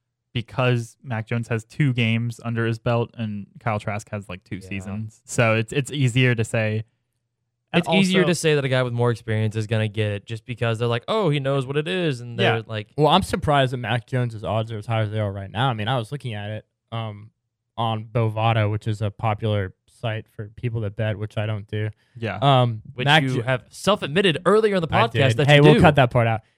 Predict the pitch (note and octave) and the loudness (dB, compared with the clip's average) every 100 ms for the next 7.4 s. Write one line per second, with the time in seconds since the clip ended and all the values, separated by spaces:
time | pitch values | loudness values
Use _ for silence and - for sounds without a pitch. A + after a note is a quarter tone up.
0 | _ - F#3+ G#3 F#3 C#3 B2+ A#2+ D3+ E3+ | _ -4 0 2 4 4 2 2 2 2
1 | F3+ - _ _ _ _ _ _ - F#3 | 0 -2 _ _ _ _ _ _ -4 -2
2 | F#3 - E3 G2 - C3 G3+ B2+ B2 E3+ | -2 0 0 0 0 4 4 4 2 4
3 | C3+ A#2+ - _ - D#3+ F3 G3 G3+ E3 | 4 2 -4 _ 0 2 4 4 2 -2
4 | - F3 G#3+ A3+ A3+ A#3 A#3+ B3+ B3+ - | -4 0 2 4 2 2 -2 -2 -2 -8
5 | _ _ _ _ _ _ A#2 D3 G3+ G3+ | _ _ _ _ _ _ 0 4 4 4
6 | F3 C#3+ G3 D3+ A#2 - _ _ _ - | 0 4 4 2 0 -8 _ _ _ -10
7 | A2+ A2 F#2+ | -6 -6 -6